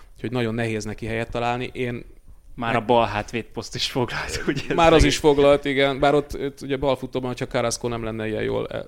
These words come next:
Speaker 1: lehetne használni. De én azért sokat megtennék azért Simeone helyében, hogy valahogy helyet szorítsak neki a csapatomban. Nagyon, nagyon szeretem a játékát.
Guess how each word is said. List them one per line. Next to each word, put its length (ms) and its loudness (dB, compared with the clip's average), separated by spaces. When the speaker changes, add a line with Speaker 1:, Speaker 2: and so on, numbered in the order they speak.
Speaker 1:
lehetne 380 -8
használni. 580 -10
De 520 0
én 140 -2
azért 220 0
sokat 420 -8
megtennék 580 -8
azért 280 -6
Simeone 420 -4
helyében, 480 -4
hogy 200 -6
valahogy 360 -2
helyet 260 -4
szorítsak 460 -8
neki 220 -12
a 60 -8
csapatomban. 840 -10
Nagyon, 400 -10
nagyon 200 -12
szeretem 400 -10
a 40 -10
játékát. 640 -12